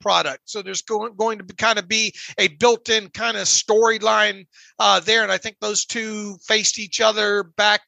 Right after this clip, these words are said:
uh, last time the, the Steelers played the Rams. And I think Watt was the better of the two players,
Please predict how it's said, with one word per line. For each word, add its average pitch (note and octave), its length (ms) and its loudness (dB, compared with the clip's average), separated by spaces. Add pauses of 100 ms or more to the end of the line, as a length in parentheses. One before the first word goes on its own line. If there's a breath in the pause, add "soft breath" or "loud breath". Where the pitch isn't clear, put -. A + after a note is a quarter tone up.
(160)
uh, G3+ 200 2
last G#3 320 0
time G#3+ 280 -2
the, F#3 160 -16 (300 loud breath)
the G3+ 60 -2
Steelers A3+ 440 -4
played A3 300 2
the F#3 80 -6
Rams. G#3 340 -2
And F#3 100 -2
I F#3+ 40 -4
think A3 300 -8
Watt G#3+ 340 4
was E3+ 160 -6
the F#3+ 80 -10
better G3+ 260 0
of F#3+ 120 -2
the F#3 80 -8
two G#3+ 200 -12
players, G#3+ 540 2